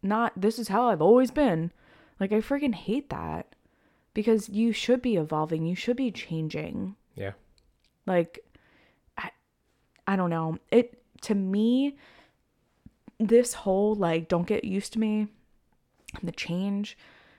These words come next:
Speaker 1: it's a rewarding process.
Speaker 2: Uh, yeah.
Speaker 1: And you create these valuable skills that are transferable in everything that you do.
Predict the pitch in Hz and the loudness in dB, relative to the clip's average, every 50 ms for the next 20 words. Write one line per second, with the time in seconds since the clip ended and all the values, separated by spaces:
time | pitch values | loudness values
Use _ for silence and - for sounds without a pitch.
0 | _ _ _ - 208 - 294 294 294 302 294 226 170 170 170 202 247 285 269 220 | _ _ _ -6 -4 -2 -4 -2 -2 -2 -2 -2 -2 -2 -2 0 2 2 2 0
1 | - - _ _ _ _ - - - - 160 156 - 269 - - - - 50 50 | 0 -4 _ _ _ _ -8 -8 -4 0 0 0 0 0 -4 -6 -6 -6 -4 -4
2 | - - 208 - - - - - - - _ _ - - - 113 101 101 104 113 | -6 -8 -10 -12 -16 -18 -18 -20 -20 -20 _ _ -20 -10 -10 -8 -8 -6 -6 -4
3 | 123 139 135 123 - _ _ _ 220 214 208 208 202 170 165 196 185 190 202 214 | -4 -4 -4 -6 -8 _ _ _ 2 2 4 2 2 0 -2 -4 -2 -2 -2 -4
4 | 208 - - - 196 190 208 254 247 - 190 180 170 160 - - 175 170 180 190 | -4 -4 -6 -2 0 0 0 0 -2 -2 -4 -4 -4 -4 -4 -4 -2 0 0 0
5 | 202 196 185 175 165 - - - - - 202 202 180 165 170 170 170 165 - - | 0 -2 -4 -6 -8 -8 -10 -6 -2 0 0 2 2 2 2 0 0 -4 -6 -6
6 | 170 170 165 165 165 165 - _ _ - 170 165 165 165 165 - - - 170 170 | -4 -2 -2 -2 -4 -4 -8 _ _ -4 -4 -2 -2 -2 -4 -6 -6 -4 -4 -4
7 | 165 160 - - 190 196 196 180 175 180 170 160 - - 165 - - - 170 170 | -4 -6 -6 -4 -2 -2 -2 -2 -2 -4 -6 -4 -6 -6 -8 -6 -4 -4 -2 0
8 | 170 175 175 165 - 165 160 156 156 - - 151 151 156 165 165 - - 170 170 | 0 -2 -2 -2 -4 -6 -6 -6 -8 -8 -8 -8 -6 -2 -2 -2 -2 -2 -6 -8